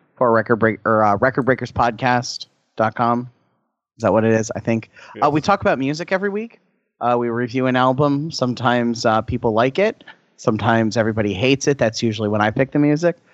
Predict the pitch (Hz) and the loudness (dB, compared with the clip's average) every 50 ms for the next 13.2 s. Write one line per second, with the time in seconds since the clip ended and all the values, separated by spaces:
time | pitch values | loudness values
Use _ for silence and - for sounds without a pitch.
0 | _ _ _ _ _ _ _ - - - 127 147 190 - - 208 - - 214 - | _ _ _ _ _ _ _ -2 0 0 2 2 2 2 0 0 0 -2 -2 0
1 | - 247 285 240 170 131 110 113 110 110 113 113 113 110 - 117 120 - 196 202 | 0 0 2 2 2 2 2 2 2 2 2 2 0 -2 -2 -4 -2 -2 -2 -2
2 | 180 - - - - - 180 - - - - 190 180 175 175 170 - - - - | -2 -2 -4 -2 -2 -2 -2 -4 -4 -4 -2 0 0 0 0 0 -2 -4 -4 -2
3 | 165 190 196 165 131 110 98 95 95 90 87 90 - - _ _ _ 135 139 135 | 0 0 0 0 -2 -4 -6 -6 -8 -8 -10 -10 -12 -16 _ _ _ -4 -4 -2
4 | 135 139 135 - 147 156 127 185 170 127 113 104 - - - 98 90 - - - | -2 -4 0 2 2 2 2 2 0 -2 -2 -2 -2 -4 -6 -6 -8 -6 -8 -2
5 | - 104 107 110 - - - - - - _ - 139 - - 151 143 135 120 139 | 0 2 2 0 0 -6 -16 -16 -16 -6 _ -2 -2 -2 0 0 0 0 2 0
6 | 151 180 175 - 147 147 151 160 160 - 175 180 - 143 127 127 123 120 117 123 | 0 0 -2 -2 0 2 2 2 2 0 -2 0 0 0 2 2 2 2 0 0
7 | 120 - 131 131 127 - 139 123 120 123 - - - 127 127 127 - - - 123 | -2 0 -4 -4 0 0 0 0 0 -4 -10 -6 -2 -2 -2 -2 -2 -6 -4 -2
8 | 110 120 - - 127 117 117 117 117 113 107 - - - 117 107 120 - _ 107 | -2 -2 -2 -2 -2 -2 0 0 0 -2 -2 -4 -2 0 0 0 0 0 _ -2
9 | 104 95 98 95 110 107 110 110 110 110 - - 101 98 101 98 98 - - - | 0 2 2 2 2 4 4 2 2 0 -2 -4 -4 -2 -2 -4 -4 -6 -2 0
10 | 120 147 170 185 190 190 190 - _ - - - - _ _ - - 120 123 120 | 0 2 2 2 0 0 -2 -8 _ -20 -20 -20 -20 _ _ -2 0 2 2 2
11 | - - - 131 123 - 147 131 - 143 151 151 139 - - - - - - 113 | 0 0 -2 -4 -2 0 -2 0 0 0 2 2 2 0 -4 -8 -8 -6 -4 -2
12 | 110 107 117 113 107 120 101 107 117 107 113 117 110 - 123 127 139 143 143 - | 0 0 0 0 0 -2 -2 0 -2 -2 -2 -4 -2 -2 0 0 0 0 0 -2
13 | 92 90 95 | -4 -4 -6